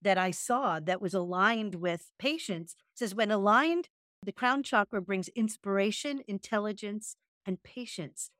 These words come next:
because we're connected to that divine energy." So in that divine timeline, all timing is divine.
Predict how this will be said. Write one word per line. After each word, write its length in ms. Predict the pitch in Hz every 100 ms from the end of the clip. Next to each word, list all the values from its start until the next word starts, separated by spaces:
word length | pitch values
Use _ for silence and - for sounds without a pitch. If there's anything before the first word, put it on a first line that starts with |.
| _
because 240 | 208 233 180
we're 120 | 190 -
connected 520 | 214 214 247 226 170
to 60 | 175
that 220 | 160 151
divine 640 | 180 151 185 180 185 185 -
energy." 560 | 185 196 156 160 131 _ _ -
So 400 | - 233 208 208 _ _ _
in 380 | 254 214 226 190
that 240 | 208 208 196
divine 720 | 196 160 190 208 233 240 233 -
timeline, 760 | - 214 226 247 277 302 339 349 _ _ _ -
all 220 | 233 262
timing 480 | - 214 196 185 175
is 140 | 151
divine. 560 | 175 160 156 156 202